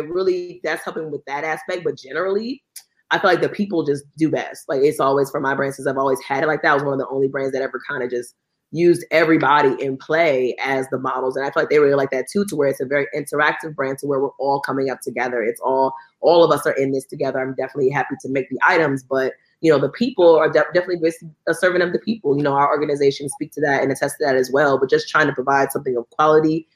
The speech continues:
that we can also love and, you know, have that self-awareness with. So I don't need too much photography with that, I guess, 'cause the clothes, I don't know, they just be, they be beautiful on their own.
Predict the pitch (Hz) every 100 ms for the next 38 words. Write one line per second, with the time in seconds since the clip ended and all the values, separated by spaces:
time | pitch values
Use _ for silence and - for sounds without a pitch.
0 | _ 160 170 165 147 170 160 143 151 156
1 | 151 151 160 151 127 143 147 135 156 -
2 | 185 202 143 - 107 - 107 110 - _
3 | _ _ _ - - - 151 151 147 -
4 | - _ 156 143 160 165 143 - - 143
5 | 165 196 208 202 202 196 190 190 143 131
6 | - 175 165 - _ _ _ - 180 175
7 | 139 160 160 160 156 156 151 151 156 156
8 | 151 135 117 143 143